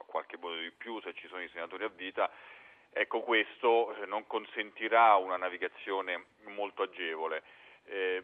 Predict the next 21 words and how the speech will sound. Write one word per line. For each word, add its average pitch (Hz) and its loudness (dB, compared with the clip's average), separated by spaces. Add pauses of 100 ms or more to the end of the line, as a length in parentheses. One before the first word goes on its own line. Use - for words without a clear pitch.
(100)
bisogna 139 -2
vedere 139 -2
se 123 -4
nel 101 -10
frattempo, 98 -2
nei 92 -6
mesi, 107 -8
eh, 85 -14
questa - -10
maggioranza 95 -4
si 95 -14
possa 90 -8
in 82 -12
qualche 82 -12
modo 87 -6
ingrossare. 80 -4 (480)
È 85 -8
possibile, 101 -6
io 98 -4
penso 95 -6
probabile, 95 0